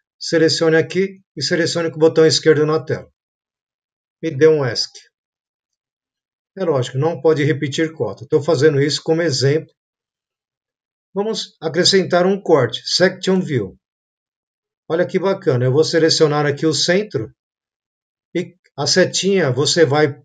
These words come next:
pra cá ou pra lá, ela inverte automaticamente. Eu vou pra cá.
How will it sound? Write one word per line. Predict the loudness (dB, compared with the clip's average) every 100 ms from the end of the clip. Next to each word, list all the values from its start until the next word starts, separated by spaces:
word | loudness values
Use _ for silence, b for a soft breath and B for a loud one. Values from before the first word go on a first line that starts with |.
| _
pra | -2 -2 -2
cá | -2 0 2
ou | 0
pra | 2 0
lá, | 2 2 0 -2 -10 _ _ _ _
ela | -4
inverte | -2 -2 0 0 0 -2 -10 -12 _ -20 -20 _ _ _ _ _ _ -4
automaticamente. | -2 0 -2 0 -4 -2 -2 -2 -6 -12 -8
Eu | -6
vou | -2 -2
pra | -2 -4
cá. | -4 -6 -8